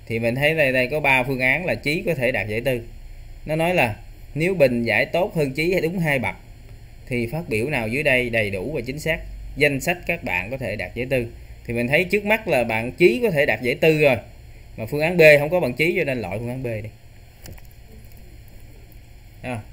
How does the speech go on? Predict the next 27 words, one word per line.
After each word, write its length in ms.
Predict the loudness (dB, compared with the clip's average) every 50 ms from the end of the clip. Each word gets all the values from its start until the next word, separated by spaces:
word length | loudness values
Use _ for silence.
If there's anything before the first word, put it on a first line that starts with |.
| -18 -18 -20 -20 -20 -20 -20 -20 -14 -10
đấy, 140 | -10 -10 -10 -10 -12 -8
thì 120 | -6 -4
bây 140 | -2 0 2
giờ 220 | 2 2 2 2 2
mình 240 | 0 -2 -2 -2 -4
tiếp 140 | -4 -4 -2 -2
tục, 180 | -2 -2 -2 -2
ờ, 160 | -4 -2 -2
xem 280 | 0 0 0 0 2
coi 200 | 0 0 0 0
còn, 260 | 0 -2 -4 -4 -4 -6
còn, 200 | -6 -8 -8 -8 -10 -14 -14 -16 -14
còn 80 | -10 -8
bạn 140 | -6 -4 -4
nào 220 | -4 -4 -4 -4
có 100 | -4 -4
thể, 300 | -4 -2 -2 -2 -2 -4 -6 -12 -18 -20 -20 -20 -18 -12
ờ, 300 | -10 -6 -6 -4 -4 -4
đạt 240 | -4 -4 -4 -6 -6 -6 -4
giải, 380 | -2 0 2 2 2 0 -2 -2
giải, 360 | -2 -2 -2 -2 -2 -6 -8 -8
giải, 240 | -8 -8 -8 -8 -8
giải 120 | -8 -8
tư 260 | -4 0 0 0 0 -2
được 220 | -4 -6 -8 -8
nữa 80 | -8 -6
nè. 120 | -6 -8